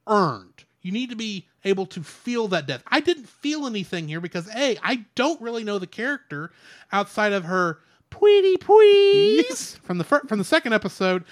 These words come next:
Speaker 2: Right.
Speaker 1: and her going cuckoo for Cocoa Puffs for the following four episodes. I never got to know the character, so the fact that she is, they sacrifice her at the end had no impact.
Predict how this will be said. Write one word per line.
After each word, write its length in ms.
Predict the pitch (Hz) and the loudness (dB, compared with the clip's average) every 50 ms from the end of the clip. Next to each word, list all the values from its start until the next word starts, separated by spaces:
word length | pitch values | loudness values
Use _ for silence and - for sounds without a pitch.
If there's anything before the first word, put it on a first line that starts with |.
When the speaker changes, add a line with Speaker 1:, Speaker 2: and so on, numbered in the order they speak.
| - - | -10 -4
Speaker 2:
Right. 160 | 233 135 131 | -2 0 0
Speaker 1:
and 140 | 214 214 208 | 0 0 0
her 120 | 180 233 226 | 0 0 0
going 320 | 202 220 214 220 226 220 | 2 2 0 2 0 0
cuckoo 280 | - - 233 214 240 202 | 0 0 0 0 -2 -4
for 120 | - 233 | -4 -4
Cocoa 280 | - - 370 - - 262 | -2 -2 -2 -2 -2 -4
Puffs 280 | - 262 269 269 - | -2 -2 -2 -2 -4
for 100 | - 269 | -6 -8
the 80 | 269 277 | -8 -6
following 400 | - - 269 269 262 262 262 262 | -6 -4 -4 -4 -4 -4 -6 -6
four 340 | - - _ - 349 339 302 | -8 -6 _ 2 4 4 4
episodes. 580 | 247 - - 185 - - 196 190 190 190 180 - - - - - - _ _ _ _ _ _ _ _ _ _ _ _ _ _ _ _ _ _ _ _ _ _ _ - | 2 0 -2 -6 -6 -4 -4 -4 -4 -6 -8 -14 -20 -20 -20 -20 -20 _ _ _ _ _ _ _ _ _ _ _ _ _ _ _ _ _ _ _ _ _ _ _ -4
I 80 | 220 233 | -4 -2
never 300 | 226 233 262 269 254 247 | -2 0 -2 -2 -2 -4
got 160 | - 240 - | -6 -8 -8
to 80 | - - | -6 -8
know 100 | 226 220 | -6 -6
the 80 | 208 202 | -6 -6
character, 340 | - - 254 254 - - | -6 -6 -6 -6 -8 -12
so 140 | 196 - - | -14 -12 -12
the 80 | 202 196 | -12 -10
fact 280 | - - 220 214 _ | -8 -8 -8 -8 _
that 80 | - 185 | -14 -16
she 320 | - - - 214 208 208 | -14 -12 -10 -8 -6 -6
is, 200 | 196 190 170 - _ _ _ _ _ _ _ _ _ _ _ _ _ _ - | -6 -6 -8 -10 _ _ _ _ _ _ _ _ _ _ _ _ _ _ -8
they 380 | 190 190 180 175 170 170 156 - | -6 -4 -4 -4 -4 -6 -8 -14
sacrifice 800 | - - - 226 226 220 - 254 - - - 208 196 190 - - | -14 -8 -6 -6 -6 -4 -6 -8 -8 -4 -4 -4 -4 -4 -6 -8
her 100 | - 185 | -10 -8
at 200 | 180 170 - - | -6 -8 -8 -8
the 120 | 180 - - | -16 -12 -8
end 520 | 277 294 247 220 196 202 208 196 - - _ _ _ _ _ _ _ _ _ _ _ _ _ _ _ _ _ _ _ _ _ _ _ _ | -6 -4 -4 -4 -4 -4 -6 -8 -10 -16 _ _ _ _ _ _ _ _ _ _ _ _ _ _ _ _ _ _ _ _ _ _ _ _
had 260 | - - 214 196 190 | -8 -6 -6 -4 -2
no 340 | 202 202 208 214 220 226 240 | -2 -2 0 0 0 2 0
impact. 640 | 269 254 - 185 170 107 - _ _ - - - | 0 -2 -2 -6 -8 -10 -12 _ _ -20 -20 -20